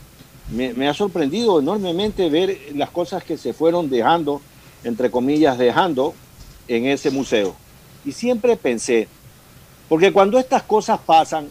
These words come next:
uno tiene que tener una mirada transzonal, trans, eh, oceánica. Porque cuando te empiezan a poner neblina al frente, y Correa la puso con ese museo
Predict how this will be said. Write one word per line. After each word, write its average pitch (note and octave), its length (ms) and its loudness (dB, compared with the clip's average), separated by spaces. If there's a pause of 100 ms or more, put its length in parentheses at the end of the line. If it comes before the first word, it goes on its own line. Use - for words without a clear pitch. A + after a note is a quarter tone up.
(440)
uno F#3 240 -2
tiene F3+ 280 -4
que E3+ 120 -6
tener C#3+ 340 -4
una D#3 160 -6
mirada D3 480 0 (420)
transzonal, C3+ 1400 -2 (300)
trans, C#3 360 -4 (540)
eh, B2+ 220 -4
oceánica. C3+ 680 -2 (540)
Porque C3 180 -2
cuando C#3+ 300 -2 (260)
te D3+ 80 -2
empiezan A3 360 -2
a B3 100 0
poner G3+ 280 -4
neblina F3+ 520 0
al C3+ 120 -2
frente, A#2 520 -4 (160)
y B2 60 -12
Correa C#3 420 2
la B2+ 160 0
puso D#3 380 -4
con A#2+ 180 -8
ese C3+ 180 -8
museo B2+ 480 -2